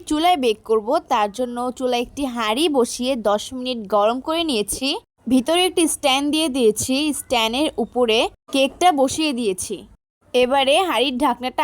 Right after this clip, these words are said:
আটকিয়ে দিচ্ছি। হাঁড়ির মধ্যে যে ছিদ্রটা রয়েছে সেটা আমি একটি লবঙ্গ দিয়ে বন্ধ করে দিয়েছি। ক্রিম তৈরি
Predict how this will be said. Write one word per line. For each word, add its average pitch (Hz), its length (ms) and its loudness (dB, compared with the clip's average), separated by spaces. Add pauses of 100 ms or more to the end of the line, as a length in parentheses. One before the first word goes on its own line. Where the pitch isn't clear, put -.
আটকিয়ে 262 380 -6
দিচ্ছি। 240 360 -6 (400)
হাঁড়ির 262 340 2 (120)
মধ্যে 247 380 0
যে 349 160 2
ছিদ্রটা 269 480 -2
রয়েছে 247 320 2
সেটা 269 240 -2
আমি 240 160 -2
একটি 262 140 -8 (120)
লবঙ্গ 214 380 0 (180)
দিয়ে 226 160 0 (140)
বন্ধ 226 180 2 (120)
করে 269 240 0
দিয়েছি। 190 360 -4 (440)
ক্রিম 320 240 4 (140)
তৈরি 392 240 4